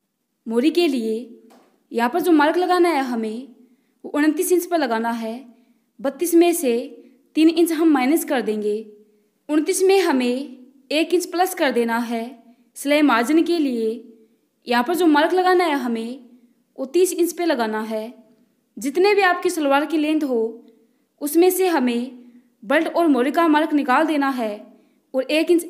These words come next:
एक्स्ट्रा ले लेंगे सिलाई मार्जिन के लिए।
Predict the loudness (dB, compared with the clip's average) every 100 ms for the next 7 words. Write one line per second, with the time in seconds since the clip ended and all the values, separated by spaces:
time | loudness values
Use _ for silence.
0 | -6 -6 0 2 2 0 -2 -2 -2 -4
1 | -12 -20 _ _ _ -4 0 2 4 2
2 | 2 0 0 -2 -2